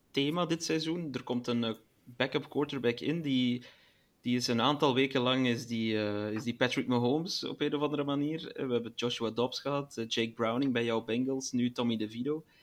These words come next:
En dan gaat die kaars toch terug uit. Waar ligt dat aan, denk je, dat dat, eh,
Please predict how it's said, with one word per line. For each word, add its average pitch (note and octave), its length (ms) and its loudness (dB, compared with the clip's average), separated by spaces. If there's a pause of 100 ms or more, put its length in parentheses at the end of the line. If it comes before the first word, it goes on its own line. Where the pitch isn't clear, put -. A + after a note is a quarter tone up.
(320)
En B2 100 0
dan A#2+ 140 2
gaat B2 180 0
die A#2 120 -2
kaars C#3 360 -2
toch D3 180 -4
terug B2 240 -6
uit. C#3+ 420 -4 (720)
Waar B2+ 180 0
ligt C#3 220 0
dat A#3+ 160 -4
aan, D3+ 160 2
denk A#2+ 200 0
je, A#2+ 120 -2
dat A#2+ 180 -2
dat, A#2+ 260 -6
eh, A2 320 -2